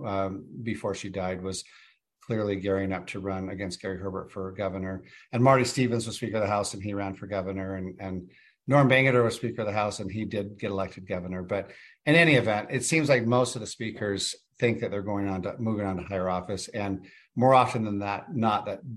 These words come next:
that doesn't happen. I think that Brad Wilson may be the exception to that.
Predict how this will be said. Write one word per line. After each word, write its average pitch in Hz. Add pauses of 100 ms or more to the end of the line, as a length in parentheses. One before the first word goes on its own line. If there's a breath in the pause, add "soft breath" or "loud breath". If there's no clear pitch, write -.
(140)
that 101
doesn't 110
happen. 113 (280 loud breath)
I 110
think 110
that 95
Brad 104
Wilson 98
may 95
be 98
the 90
exception 92
to 104
that. 101